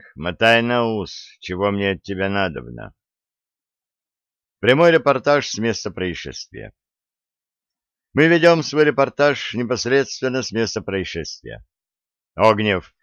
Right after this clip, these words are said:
картинно тряхнул головою, отбрасывая с лица длинные ухоженные волосы. Как нам стало известно из компетентных источников,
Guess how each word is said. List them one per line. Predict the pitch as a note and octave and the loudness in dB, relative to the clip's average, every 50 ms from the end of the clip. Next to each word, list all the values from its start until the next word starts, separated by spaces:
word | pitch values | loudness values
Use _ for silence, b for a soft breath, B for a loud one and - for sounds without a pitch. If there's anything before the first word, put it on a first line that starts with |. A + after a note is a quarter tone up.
| _ _ _ | _ _ _
картинно | - A2 G2+ F#2+ - G2 G#2+ G2 F#2+ F#2 F#2 | 0 0 0 0 -2 -4 -4 -2 -2 -2 -2
тряхнул | - F#2+ F#2 E2+ - E2 F#2+ F#2 E2+ | -2 -4 -4 -6 -6 -6 -6 -6 -4
головою, | C#2+ - D#2 D#2 D2+ D#2+ F#2 G2+ A2+ B2 C3 C3 B2+ _ _ _ _ _ _ _ | -4 -4 -4 -2 -2 0 0 0 0 -2 -4 -6 -8 _ _ _ _ _ _ _
отбрасывая | - G2 F2+ F2 A#2 C#3 D#3+ E3 - - D#3+ D#3+ D#3 | -8 -6 -4 2 4 4 4 4 2 0 -2 -2 -4
с | C3+ - | -4 -6
лица | D3 D3 - - - D3 D3 B2+ | -8 -10 -8 -4 -2 -2 -2 -2
длинные | G#2+ G2 G#2 A2 A#2+ A#2+ B2+ C3 C3 C3 C3+ C3+ | -2 -2 -2 0 -2 -2 -2 -2 -2 -2 0 0
ухоженные | C3+ C3 - - G#2 A2 G2 E2+ A2 A#2 B2 B2+ A#2+ | -2 -4 -2 -2 0 0 0 -2 -2 -4 -2 -4 -4
волосы. | G2+ F2 E2 D#2 D#2 C#2+ - - C2+ B1+ B1+ A#1+ - _ _ _ _ _ _ _ _ _ _ _ _ _ _ _ _ _ _ _ _ | -4 -4 -4 -4 -6 -8 -12 -14 -16 -16 -18 -20 -20 _ _ _ _ _ _ _ _ _ _ _ _ _ _ _ _ _ _ _ _
Как | - C3 C#3+ B2+ | 4 4 4 4
нам | C3 D3 D3+ D3+ D3 C3+ | 4 2 2 2 0 -2
стало | - - C3+ C3 B2+ A#2+ | 0 2 2 2 2 0
известно | G#2 F#2+ G#2 A2+ A2+ A2 - - A#2 A#2+ | -2 -2 -2 0 0 -2 -4 -6 -8 -8
из | A2 - G2+ A#2 - - | -6 -6 -6 -6 -6 -4
компетентных | - A#2+ A#2 A2+ F#2+ A#2+ - C3+ C#3 C3 A#2+ F#2+ F2 F#2+ - F2 | -4 -4 -4 -2 -4 -4 -2 0 -2 -2 -2 -4 -8 -8 -6 -8
источников, | F2+ - - G#2+ G#2 - - - - G2+ - - B2 | -8 -6 -4 -4 -4 -4 -6 -12 -16 -12 -8 -6 -6